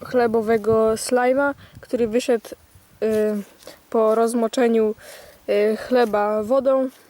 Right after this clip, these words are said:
i długim ugniataniu go rękami. Jak zakładacie kulkę ch-, z chleba, to też polecam zostawić sobie taki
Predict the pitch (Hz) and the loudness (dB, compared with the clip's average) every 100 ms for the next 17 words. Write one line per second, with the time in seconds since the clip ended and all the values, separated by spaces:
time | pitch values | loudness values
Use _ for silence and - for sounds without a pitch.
0 | - - 208 214 220 _ _ _ _ 220 | -18 -12 -8 -8 -10 _ _ _ _ -4
1 | 220 233 220 226 226 - 220 220 214 208 | 0 0 0 -2 -4 -6 -6 -2 -4 -2
2 | 202 202 208 - _ - - 202 202 202 | -4 -4 -6 -10 _ -8 -6 -4 -6 -4
3 | 196 - - _ - - _ _ _ _ | -8 -8 -16 _ -20 -20 _ _ _ _
4 | _ _ _ - 220 220 226 233 226 226 | _ _ _ -4 -2 -2 -2 -2 -2 -2
5 | 233 - 247 226 220 - - 247 - 247 | -4 -4 -2 -2 -4 -6 -16 -16 -2 -2
6 | 240 247 226 226 214 - 220 220 - 208 | 0 -4 -6 -10 -14 -2 0 0 -2 -6
7 | - - - - - 208 220 226 208 202 | -8 -20 -20 -20 -14 -8 -4 -4 -4 -6
8 | 240 208 214 208 208 208 - 208 202 | -4 0 2 2 -2 -8 -8 -10 -10